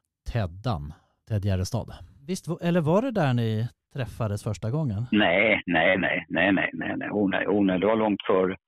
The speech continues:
Speaker 2: Vi träffades väl i, vi träffades i, eh, Västervik första gången på Visfestivalen där han tävlade och jag var i juryn då. Och så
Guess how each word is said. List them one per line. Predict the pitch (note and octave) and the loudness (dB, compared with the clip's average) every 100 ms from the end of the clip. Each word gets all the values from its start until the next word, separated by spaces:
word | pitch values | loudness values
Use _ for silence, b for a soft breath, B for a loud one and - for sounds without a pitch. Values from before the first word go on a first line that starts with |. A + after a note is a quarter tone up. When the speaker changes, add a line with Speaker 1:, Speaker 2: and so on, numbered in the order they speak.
| B B B | B B B
Speaker 2:
Vi | B2 B2+ | 6 6
träffades | - D3+ D3+ - C#3+ C#3 - | 6 4 4 6 4 4 2
väl | C3+ C3+ | 4 8
i, | C3+ C3+ | 10 10
vi | B2+ | 8
träffades | C3 D3 C#3 C#3 C3+ - | 6 4 4 4 4 4
i, | C#3 B2+ B2 | 6 8 10
eh, | A#2+ A#2+ A#2 B B B _ - A2 | 8 8 6 B B B _ -2 2
Västervik | D3+ - - A#2+ A2+ F3 F#3 - | 2 2 2 6 8 8 6 4
första | C#3 - B2+ | 4 4 4
gången | B2 A2+ A2 | 6 6 6
på | A#2 | 6
Visfestivalen | B2+ B2 - A2+ - A2+ G#2 D3+ D#3+ C3+ A2 | 8 6 6 0 4 4 6 4 4 4 6
där | G#2 G#2+ | 6 4
han | G2+ G2 F2+ | 4 2 4
tävlade | B2+ A#2+ E2 F#2 G2 G2+ | 4 4 2 2 4 6
och | G#2 | 6
jag | G#2 G2+ | 6 6
var | G#2 | 6
i | G#2+ | 6
juryn | F#2 A#2 D3+ C#3 C3 G2+ | 8 8 8 6 6 6
då. | G2 F#2+ F2+ F#2+ | 6 4 4 2
Och | F2+ b b G#2 A#2+ _ _ | 0 b b -20 -20 _ _
så | - A2 | 4 6